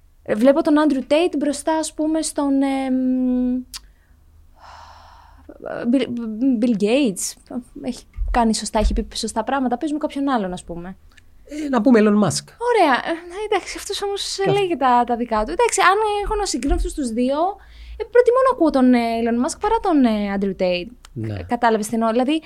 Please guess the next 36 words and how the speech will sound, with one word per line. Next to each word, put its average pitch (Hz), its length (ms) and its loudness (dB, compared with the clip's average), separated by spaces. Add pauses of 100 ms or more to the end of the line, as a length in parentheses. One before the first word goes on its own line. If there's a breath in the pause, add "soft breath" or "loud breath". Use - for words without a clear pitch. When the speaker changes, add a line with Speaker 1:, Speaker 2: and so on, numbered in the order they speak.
(360 loud breath)
Speaker 1:
ένα 330 260 4
μέγεθος 247 840 2
το 262 100 0
κρίνεις 262 440 4
με, 311 160 -4 (120)
σ-, - 200 -6
σ-, - 380 -6
σ-, - 120 -8
συγκρίνοντας 370 500 -2
το 381 80 -4
με 381 60 -4
κάτι 381 200 -6 (280)
άλλο. 180 360 -4 (200)
Speaker 2:
Ακόμα 139 300 4
και 143 100 4
το 143 180 4
extreme. 110 420 -2 (240)
Speaker 1:
Ακόμα 320 480 2
και 277 120 -4
το 247 80 -2
extreme. 247 300 -2
Speaker 2:
Και 254 100 6
ποιος 208 320 2
κρίνει 156 280 0
ποιο 156 200 -2
είναι 151 180 0
το - 100 -4
extreme; 143 400 -4 (260)
Ή 151 300 0
μπορούμε 143 440 6
να 101 120 0
κρίνουμε; 95 540 -6
Speaker 1:
Εγώ 269 280 2
να 339 100 -2
σου - 180 -10
πω, 311 100 -2